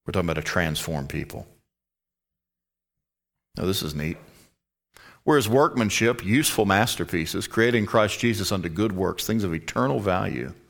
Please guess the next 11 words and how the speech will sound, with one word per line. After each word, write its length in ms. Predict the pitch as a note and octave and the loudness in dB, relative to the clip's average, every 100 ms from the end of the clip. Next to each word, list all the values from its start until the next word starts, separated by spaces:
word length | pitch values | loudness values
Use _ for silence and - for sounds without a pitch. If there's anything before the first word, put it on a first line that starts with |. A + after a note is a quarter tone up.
| _ _ _ _ _ _ _ _ _ - | _ _ _ _ _ _ _ _ _ -4
which 240 | G#2+ - | -4 -2
God 360 | A2 A#2+ C#3+ C#3 | 2 4 4 4
hath 560 | B2 A#2 A2 A2 - - - _ _ _ _ _ _ _ _ _ _ F2 | 4 4 4 0 -8 -14 -20 _ _ _ _ _ _ _ _ _ _ -8
before 560 | E2+ E2 - C3 - - - _ _ _ _ _ _ _ _ _ _ _ _ _ _ _ _ _ _ - | 0 0 0 -2 -4 -10 -18 _ _ _ _ _ _ _ _ _ _ _ _ _ _ _ _ _ _ -10
ordained." 480 | D2+ - - - - _ _ _ _ _ _ _ _ _ _ _ _ _ _ _ _ _ _ _ _ _ _ _ _ _ _ _ _ _ _ _ _ _ _ _ _ _ _ _ _ _ | -8 -10 -14 -20 -20 _ _ _ _ _ _ _ _ _ _ _ _ _ _ _ _ _ _ _ _ _ _ _ _ _ _ _ _ _ _ _ _ _ _ _ _ _ _ _ _ _
I've 160 | - E2+ | -6 -2
used 240 | F#2+ F2 | 0 0
this 200 | E2 E2 | 0 -2
example 520 | E2 D#2+ F#2 F2 E2+ E2 | -2 0 2 2 0 0
a 80 | |
lot. 440 | E2 F2 E2 - | 2 4 4 0